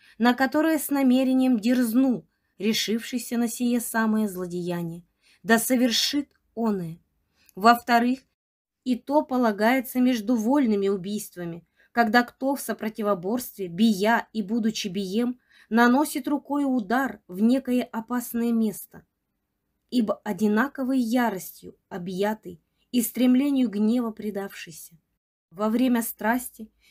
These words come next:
не приемлет в ум ничего, могущего пресечь зло. Итак, убийство, происшедшее от противоборства,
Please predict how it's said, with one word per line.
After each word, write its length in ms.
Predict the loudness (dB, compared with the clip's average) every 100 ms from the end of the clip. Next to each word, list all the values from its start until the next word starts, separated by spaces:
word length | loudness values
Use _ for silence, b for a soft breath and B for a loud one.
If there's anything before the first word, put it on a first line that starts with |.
| 2
не 200 | 4 4
приемлет 680 | 2 0 2 2 2 0 -2
в 120 | 2
ум 220 | 4 4
ничего, 680 | 2 0 -4 -2 -2 -4 -10 _ -10
могущего 800 | -6 -6 -4 -4 -4 -8 -10 -12 _ _
пресечь 600 | -10 -8 -8 -10 -10 -12
зло. 440 | -12 -10 -10 -12 -16 _ _ _ _ _ _ _ _ _ _ _
Итак, 480 | -4 -2 -2 -4 -6 _ _ _ 2
убийство, 640 | 4 6 4 2 -2 -8
происшедшее 800 | -2 -2 -2 -2 -2 -4 -6 -8
от 240 | -6 -8 -6
противоборства, 920 | -6 -2 -2 0 -2 -2 -6 -14